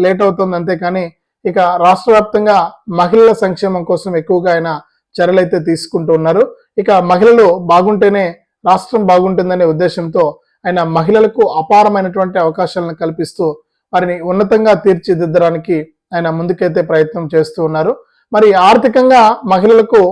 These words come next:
చేయూతనివ్వాలి, మరి ఆర్థికంగా వారికి గనక మనం అండగా ఉంటే వారు కొంచెం ఇంకా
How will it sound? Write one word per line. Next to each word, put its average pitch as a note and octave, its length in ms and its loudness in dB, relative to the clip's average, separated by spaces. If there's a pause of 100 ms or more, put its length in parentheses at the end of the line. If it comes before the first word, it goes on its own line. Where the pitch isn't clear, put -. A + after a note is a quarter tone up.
(260)
చేయూతనివ్వాలి, F#3+ 720 0 (360)
మరి F3+ 160 -2 (140)
ఆర్థికంగా G#3+ 560 0
వారికి G3 320 0
గనక F#3+ 180 -4 (120)
మనం F3+ 180 -2
అండగా F#3+ 340 0
ఉంటే F3 220 0 (420)
వారు E3+ 200 0 (160)
కొంచెం E3+ 260 -2 (300)
ఇంకా F#3+ 180 2